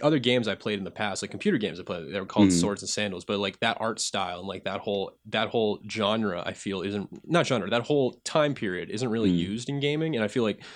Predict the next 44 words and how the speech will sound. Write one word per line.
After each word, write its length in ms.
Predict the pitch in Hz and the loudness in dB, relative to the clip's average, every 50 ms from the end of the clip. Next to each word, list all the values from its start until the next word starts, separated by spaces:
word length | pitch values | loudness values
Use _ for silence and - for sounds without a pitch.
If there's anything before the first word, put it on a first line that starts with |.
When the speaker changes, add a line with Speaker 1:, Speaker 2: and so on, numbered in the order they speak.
| - - _ 107 | -20 -18 _ -8
Speaker 1:
you 260 | 113 113 123 143 147 | -6 0 4 6 6
saying 280 | 131 - 151 135 123 | 6 6 6 6 6
that 100 | 107 98 | 4 2
instantly 300 | 120 123 - - 110 101 | 2 0 0 -2 -2 -2
was 100 | 98 90 | -2 -4
like, 140 | 98 87 - - | -4 -6 -6 -6
"Oh, 160 | 98 104 92 | -6 -4 -2
wow, 320 | 107 143 156 98 82 92 | 0 0 0 0 -2 -2
someone, 440 | 98 - 113 107 107 104 107 104 - | -2 -2 -2 -2 -2 -2 -4 -4 -4
someone 320 | - - 120 110 110 107 | -2 0 0 0 0 -2
here 140 | 101 120 117 107 | 0 -2 -2 -2
does 280 | 107 127 135 151 147 | 0 0 2 2 2
see 100 | - 131 | 0 -2
the 120 | 104 98 92 | -2 -2 -4
inspiration 500 | 90 - - 85 87 85 85 - 87 85 | -6 -8 -8 -8 -8 -8 -8 -10 -12 -12
for 180 | - 90 87 | -10 -8 -2
it, 60 | 82 | 4
Speaker 2:
Yeah, 220 | 107 120 135 143 135 | 6 6 6 8 6
Speaker 1:
does 80 | 120 120 | 6 6
see, 160 | 123 135 143 | 6 6 6
Speaker 2:
yeah. 140 | 131 90 80 - | 4 4 0 -2
Speaker 1:
does 240 | - 123 123 127 - | -4 -4 -4 -2 -2
see 140 | - 123 113 | -2 -4 -4
where 300 | 101 107 110 110 110 107 | -2 -2 -2 0 -2 -2
it 100 | - - | -4 -6
can 300 | - - 135 131 131 117 | -6 -4 -4 -4 -4 -4
be 100 | 101 78 | -6 -8
used." 300 | 78 73 55 - - - | -10 -12 -10 -10 -6 -4
So 80 | 113 | -4
I 80 | 113 107 | -4 -4
just 120 | 104 - | -4 -6
thought, 120 | - 82 76 | -8 -8 -8
I 40 | |
just 120 | 87 90 - | -8 -8 -10
wanted 340 | 76 76 69 - - - - | -10 -12 -10 -12 -14 -16 -14
to 60 | - | -10
expatiate 540 | 107 123 - - 107 87 - - - - - | -6 -6 0 2 2 2 2 -4 -10 -12 -14
on 120 | 55 58 | -14 -14
that. 200 | 64 65 67 - - _ _ _ _ - | -14 -14 -14 -16 -18 _ _ _ _ -4
Speaker 2:
Oh, 140 | 131 120 90 | -2 0 2
yeah, 220 | 90 101 123 123 | 2 2 2 2
yeah, 220 | 101 110 113 98 82 | 4 2 2 2 0
thank 200 | 98 110 107 113 | -2 -2 -2 -2
you. 120 | 117 - | -8 -10